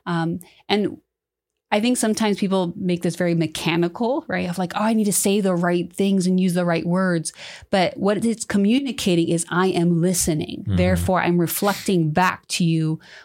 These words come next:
Speaker 1: what I'm hearing," right? Um, and if you're unsure, you can always, like, check in with them. "Is, is that what you meant?"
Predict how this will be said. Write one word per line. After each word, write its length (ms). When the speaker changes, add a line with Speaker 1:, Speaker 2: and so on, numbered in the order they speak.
Speaker 1:
what 240
I'm 180
hearing," 520
right? 320
Um, 240
and 300
if 160
you're 220
unsure, 680
you 140
can 140
always, 380
like, 200
check 240
in 100
with 140
them. 120
"Is, 240
is 200
that 200
what 180
you 140
meant?" 520